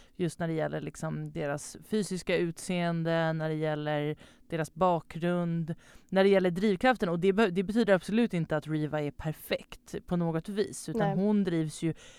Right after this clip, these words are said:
Speaker 1: otroligt mycket av, och det kunde jag personligen relatera till väldigt mycket också, till henne. Att så här, drivas av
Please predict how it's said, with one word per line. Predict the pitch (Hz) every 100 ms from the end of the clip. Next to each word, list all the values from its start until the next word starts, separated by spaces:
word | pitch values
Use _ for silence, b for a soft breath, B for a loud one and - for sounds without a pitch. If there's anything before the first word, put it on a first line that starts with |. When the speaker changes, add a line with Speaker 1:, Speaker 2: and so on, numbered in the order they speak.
| B
Speaker 1:
otroligt | - 180 - 247 254 185 180
mycket | 175 165 - 160
av, | 151 151 143 b b b b _ _ _ -
och | 202
det |
kunde | - 311 208
jag | 170
personligen | 170 247 311 370 277
relatera | 202 180 - 160 147
till | - -
väldigt | - 170
mycket | 175 165 -
också, | 151 - 175 165 -
till | 180
henne. | 175 196 185 311 - -
Att | - -
så | 165
här, |
drivas | 156 165 175 160 160 160 -
av | 160 151 151 147